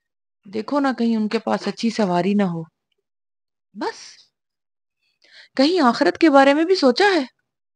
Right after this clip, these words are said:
वो तो खुद कर सकते हो तुम। हम्म, इनका तो बस चले तो ये वो भी कर लें कि देखो, देखो कहीं सूरह यासीन ज्यादा ना पढ़ ले,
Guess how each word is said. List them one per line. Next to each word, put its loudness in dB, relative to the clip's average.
वो -8
तो 4
खुद -2
कर 2
सकते 2
हो 4
तुम। -2
हम्म, -6
इनका -2
तो 0
बस 0
चले 2
तो -2
ये 0
वो 0
भी 0
कर 0
लें -8
कि -16
देखो, -4
देखो 0
कहीं 2
सूरह 2
यासीन 2
ज्यादा 2
ना 2
पढ़ -2
ले, -8